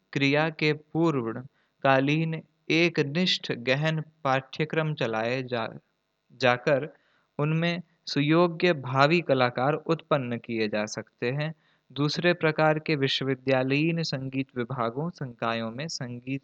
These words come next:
के बौद्धिक शास्त्रीय पक्ष को महत्व प्राप्त हो सकता है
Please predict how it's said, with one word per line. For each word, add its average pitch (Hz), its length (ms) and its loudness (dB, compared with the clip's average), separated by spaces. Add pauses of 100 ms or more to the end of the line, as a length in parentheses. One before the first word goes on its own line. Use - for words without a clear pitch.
के 143 80 -4
बौद्धिक 120 600 -2
शास्त्रीय 143 640 -4
पक्ष - 340 -8
को 180 280 -6 (460)
महत्व 165 400 2
प्राप्त 143 540 2
हो 110 220 -6
सकता - 460 -12
है 127 240 -20